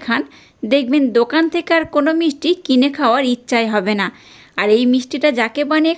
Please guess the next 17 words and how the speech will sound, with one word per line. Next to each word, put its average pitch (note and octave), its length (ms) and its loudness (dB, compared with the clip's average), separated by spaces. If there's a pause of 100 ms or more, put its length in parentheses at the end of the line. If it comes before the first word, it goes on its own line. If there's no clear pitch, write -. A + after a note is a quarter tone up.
খাবেন, E4+ 320 -2 (120)
সেই C4 220 2 (120)
আপনাকে A#3 280 -4 (180)
ভীষণ C4+ 340 0 (100)
প্রশংসা A3 520 -2
করবে। F#3+ 240 0 (460)
তাহলে A#3 280 0 (100)
চলুন, D#4+ 260 -2 (140)
দেরি A#3+ 220 0 (100)
না G3 80 0 (120)
করে C#4+ 160 0 (540)
আজকের C4+ 340 -4
এই D#4+ 60 2 (120)
অপূর্ব D4+ 280 -4 (160)
স্বাদের C#4 280 0 (140)
সন্দেশ B3 340 2 (120)
মিষ্টির C#4+ 340 -2